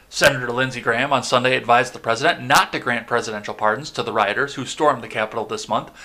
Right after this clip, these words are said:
warning that doing so would destroy Trump. "Like I care, I'm Lindsey Graham. I got the Trump supporters' votes, and I'm gonna be safe in the Senate. So now I don't give a fuck what happens to the, the Trump supporters.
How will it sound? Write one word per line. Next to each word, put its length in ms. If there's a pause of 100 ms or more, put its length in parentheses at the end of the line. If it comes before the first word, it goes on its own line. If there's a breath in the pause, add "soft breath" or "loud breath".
(200 loud breath)
warning 280
that 160
doing 220
so 220
would 200
destroy 400
Trump. 400 (1200 loud breath)
"Like 280
I 200
care, 420
I'm 160
Lindsey 220
Graham. 560 (320 loud breath)
I 180
got 300
the 60
Trump 280
supporters' 440
votes, 520 (480 soft breath)
and 100
I'm 200
gonna 120
be 120
safe 340
in 80
the 80
Senate. 460 (720 soft breath)
So 120
now 180
I 80
don't 180
give 140
a 60
fuck 340
what 120
happens 340
to 80
the, 180 (200)
the 120
Trump 240
supporters. 540